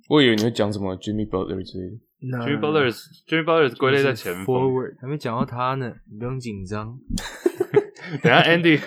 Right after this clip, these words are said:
Speaker 3: 等下 Andy 第一队就要直接 drop Jimmy Butler，
Speaker 2: <laughs> 没有，没有，
Speaker 3: 热火。
Speaker 2: 呃，先冷静，先冷静。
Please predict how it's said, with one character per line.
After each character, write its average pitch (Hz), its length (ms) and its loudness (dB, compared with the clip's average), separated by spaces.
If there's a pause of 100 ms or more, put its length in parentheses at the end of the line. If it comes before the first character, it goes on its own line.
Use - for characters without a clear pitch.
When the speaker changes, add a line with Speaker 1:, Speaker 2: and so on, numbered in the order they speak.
(140)
Speaker 3:
等 - 40 -20
下 156 180 4
Andy 175 180 2
第 170 200 0
一 170 40 2
队 170 160 2
就 160 60 4
要 165 80 8
直 127 140 0
接 120 100 4
drop 131 460 0
Jimmy 110 260 -6
Butler， 95 340 -4 (300)
Speaker 2:
<laughs> - 340 0
没 113 120 -6
有， 123 80 -2
没 139 80 4
有， 135 60 4
Speaker 3:
热 110 220 2
火。 92 240 -4 (120)
Speaker 2:
呃， 113 120 -8
先 131 240 -2
冷 107 220 -4
静， 110 220 -4
先 107 160 -4
冷 98 80 -6
静。 95 260 -8